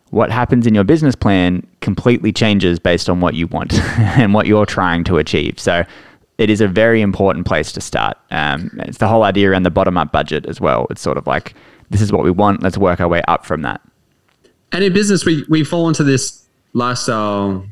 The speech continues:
Speaker 2: congruence trap all the time where we're like, "Ah, just a few more years,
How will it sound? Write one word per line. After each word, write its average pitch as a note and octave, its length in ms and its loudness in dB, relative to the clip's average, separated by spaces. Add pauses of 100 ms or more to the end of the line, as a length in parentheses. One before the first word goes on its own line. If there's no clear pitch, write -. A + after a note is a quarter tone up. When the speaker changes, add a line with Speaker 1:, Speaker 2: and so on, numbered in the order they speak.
Speaker 2:
congruence G#2+ 480 0
trap G2 300 -4
all F#2 120 -2
the F#2+ 80 -6
time C3 360 -2
where G#2+ 160 0
we're G2+ 140 0
like, F#2+ 420 -4 (120)
"Ah, - 200 -10
just - 240 -6
a G#2+ 60 -10
few D#3+ 220 0
more E3+ 180 2
years, A#2 680 0